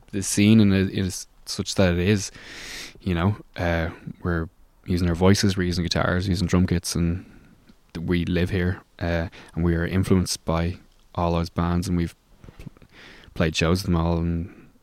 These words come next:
that's really all the scene is, <laughs> you know. I don't, I, th-, I think, uh, the last two years aside, I think it's difficult to sort of say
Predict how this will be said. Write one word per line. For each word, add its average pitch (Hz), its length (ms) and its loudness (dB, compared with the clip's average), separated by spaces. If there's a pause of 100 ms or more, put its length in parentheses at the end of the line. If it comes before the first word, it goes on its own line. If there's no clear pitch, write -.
(720)
that's - 260 -10
really 92 360 6
all 80 120 0
the 80 60 -2
scene 85 580 -2 (120)
is, 90 480 0 (180)
<laughs> - 180 -14
you 85 140 -2
know. 92 220 0 (1000)
I - 60 -10
don't, 90 380 2 (640)
I, - 60 -6
th-, - 220 -14
I 104 60 -4
think, 98 400 0
uh, 87 300 2 (540)
the - 140 2
last 107 300 8
two 113 100 6
years 98 320 6
aside, 92 460 4
I - 20 2
think 92 220 0
it's - 120 -10
difficult 92 500 0
to 90 80 -4
sort 90 220 0
of 87 80 -2
say 87 580 0